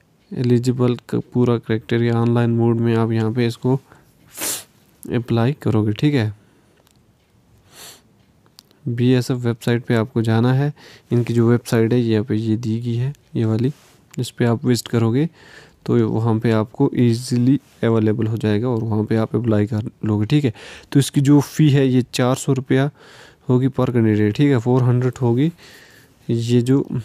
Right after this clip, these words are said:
यहाँ पे आप भरोगे। तो इसका जो, हम यहाँ पे नेट बैंकिंग के through भी कर सकते हो, क्रेडिट डेबिट कार्ड है तो भी यहाँ पे आप कर सकते हो। तो नीचे यहाँ पे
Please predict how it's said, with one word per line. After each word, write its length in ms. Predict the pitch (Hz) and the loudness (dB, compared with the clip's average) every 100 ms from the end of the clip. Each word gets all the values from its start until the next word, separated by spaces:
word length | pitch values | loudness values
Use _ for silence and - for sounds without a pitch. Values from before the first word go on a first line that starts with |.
| - | -6
यहाँ 260 | 113 117 113 | -4 0 0
पे 120 | 120 | 0
आप 140 | 113 113 | 0 0
भरोगे। 360 | 110 107 113 | 0 0 0
तो 240 | - 120 127 | 0 2 2
इसका 280 | - 127 | 0 -2
जो, 320 | 120 123 127 123 | 2 2 2 2
हम 440 | 123 120 113 113 | 0 -2 -2 -2
यहाँ 160 | 117 117 | -2 -2
पे 120 | 127 | 0
नेट 400 | 117 117 131 135 | 2 2 0 0
बैंकिंग 340 | 127 - 135 | -2 0 0
के 60 | 127 | 0
through 220 | - 120 | 0 0
भी 80 | 120 | 0
कर 180 | 120 117 | 0 -2
सकते 340 | 120 - 131 | -4 -4 -4
हो, 60 | 123 | -2
क्रेडिट 380 | 131 120 127 | 0 0 0
डेबिट 280 | 127 113 120 | -2 0 0
कार्ड 280 | - 120 120 | 0 0 2
है 80 | 123 | 0
तो 220 | - 123 | 0 0
भी 160 | 123 117 | 2 2
यहाँ 180 | 113 | 0
पे 120 | 113 120 | 0 0
आप 200 | 147 - - | 0 -4 -8
कर 120 | 113 | -8
सकते 400 | - 113 131 113 | -4 -6 -4 -4
हो। 120 | 113 - - - - - - - - _ _ _ | -4 -8 -20 -20 -20 -20 -20 -20 -20 _ _ _
तो 180 | 120 - - - _ _ _ - _ 143 | -2 -2 -10 -20 _ _ _ -20 _ 0
नीचे 460 | 123 120 120 123 | 2 4 2 2
यहाँ 280 | 120 113 113 | 2 2 0
पे 200 | 131 | -2